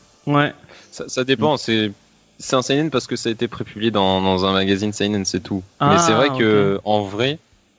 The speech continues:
Speaker 2: de ce que j'ai lu du tome un, parce que j'ai lu que le tome un,
Speaker 1: Moi aussi j'ai lu
Speaker 2: c'est
Speaker 1: que
Speaker 2: un
Speaker 1: le
Speaker 2: neketsu, genre. C'est
Speaker 1: Oui,
Speaker 2: vraiment
Speaker 1: c'est
Speaker 2: un,
Speaker 1: vraiment un neketsu.
Speaker 2: presque un manga de sport, tu vois.
Speaker 3: Mais en vrai, tu vois, bah, moi, Alpi the Soul Sender, c'est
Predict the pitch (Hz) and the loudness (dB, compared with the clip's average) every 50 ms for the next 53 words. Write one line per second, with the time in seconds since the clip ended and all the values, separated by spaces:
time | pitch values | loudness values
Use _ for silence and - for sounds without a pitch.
0 | _ - 95 95 - - 113 104 110 117 123 117 101 120 120 135 127 110 - - | _ -14 -12 -12 -4 -2 0 2 2 0 0 0 0 0 0 0 0 -4 -8 -10
1 | 98 95 92 - - 104 98 - 101 98 107 117 139 - _ 139 143 147 151 143 | -10 -10 -8 -6 -6 -6 -4 -4 -6 -6 -6 -8 -10 -10 _ -2 -2 -2 -2 -4
2 | 147 139 135 131 127 - 110 101 98 98 107 117 120 127 127 123 - - 110 95 | -8 -8 -8 -8 -4 -2 0 0 2 2 0 0 0 0 -2 -2 -2 -6 -6 -6
3 | 95 95 95 90 90 90 87 - - - - 101 98 101 107 110 120 127 120 101 | -6 -8 -8 -8 -8 -8 -10 -12 -14 -6 -2 0 2 2 2 2 2 2 2 2
4 | 98 98 98 95 95 - - 143 143 139 131 127 135 131 - - - 110 101 104 | 2 0 -2 -4 -4 -4 -4 -2 -4 -4 -4 -6 -8 -8 -8 -6 -6 -4 -4 -4
5 | 107 107 110 107 107 104 - - 107 - - - 87 85 - - - - _ _ | -2 -2 -2 -2 -2 -6 -8 -10 -10 -12 -10 -16 -18 -18 -18 -20 -20 -20 _ _
6 | _ 117 120 120 120 117 113 135 180 175 - - 135 170 151 143 131 117 113 127 | _ -8 -2 0 2 2 4 2 2 0 0 2 2 4 4 2 0 0 0 0
7 | 147 147 - - 131 123 - - 175 139 113 117 113 - - 127 - - 127 120 | 0 0 0 -2 -4 -4 -2 -4 -4 -2 -2 -2 -2 -4 -8 -10 -6 -4 -2 -2
8 | 131 131 135 160 180 196 175 - - - - 123 | -2 2 2 2 2 2 0 -4 -6 -6 -6 -8